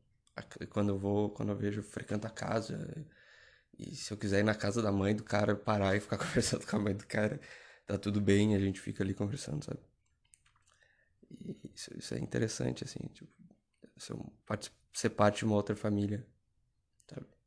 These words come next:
E tá ali, conversar e tal. Eu acho que eu tenho, mesmo com um colega de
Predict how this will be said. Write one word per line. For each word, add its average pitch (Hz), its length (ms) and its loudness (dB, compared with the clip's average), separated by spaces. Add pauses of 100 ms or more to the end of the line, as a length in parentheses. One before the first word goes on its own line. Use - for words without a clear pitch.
(320)
E - 40 -16
tá - 140 -8
ali, 104 260 0
conversar - 560 -10
e - 140 -20
tal. - 200 -18 (3500)
Eu 104 180 4
acho 95 180 2
que - 80 0
eu 104 60 2
tenho, 101 500 2 (140)
mesmo 156 500 2 (120)
com 143 120 -2
um 139 40 0
colega 139 340 -2
de 135 120 -14